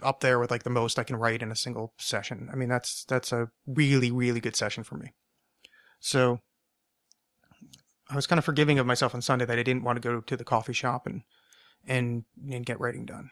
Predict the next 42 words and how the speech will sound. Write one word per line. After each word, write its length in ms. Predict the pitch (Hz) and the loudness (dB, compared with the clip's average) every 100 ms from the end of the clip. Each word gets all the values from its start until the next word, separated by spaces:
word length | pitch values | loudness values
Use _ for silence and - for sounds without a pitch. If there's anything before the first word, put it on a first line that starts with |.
| - | -6
And 100 | 175 | -2
I 40 | |
was 100 | 202 | 2
thinking, 220 | - 233 180 | 4 4 6
I 60 | |
mean, 180 | 190 190 | 6 6
my 120 | 185 | 4
better 240 | 170 185 147 | 6 6 6
angels 240 | 139 123 | 6 2
were 80 | 123 | 0
saying, 200 | - 131 | 0 2
"Maybe 200 | 127 123 | 2 0
you 100 | 117 | 0
will," 240 | 120 120 | -2 -2
but 160 | 117 120 | -2 -2
I 80 | 135 | -2
just 160 | 131 | -2
didn't 160 | - 113 | -4 -6
get 100 | 117 | -8
around 220 | - - | -10 -10
to 120 | - - | -8 -8
it. 100 | - | -8
You 100 | 131 | -6
know, 60 | |
I 60 | 131 | -4
couldn't, 340 | 135 123 - - - | -2 -2 -4 -14 -8
I 60 | 135 | -6
didn't 180 | 120 | -6
get 140 | - - | -8 -14
to 60 | - | -16
it. 100 | - - | -18 -6
So 280 | - 143 123 _ _ _ _ _ _ _ _ _ _ _ _ - | 0 0 0 _ _ _ _ _ _ _ _ _ _ _ _ -6
I 60 | 147 | -2
was 60 | |
sitting 180 | 175 160 | 2 4
around 160 | 135 120 | 4 4
there, 180 | 120 120 | 2 2
and 220 | 135 139 | 2 2
I 60 | |
ended 200 | 156 170 | 4 4
up, 240 | 147 135 - _ _ 135 | 4 2 0 _ _ -6
um, 420 | 135 131 131 | -4 -2 -6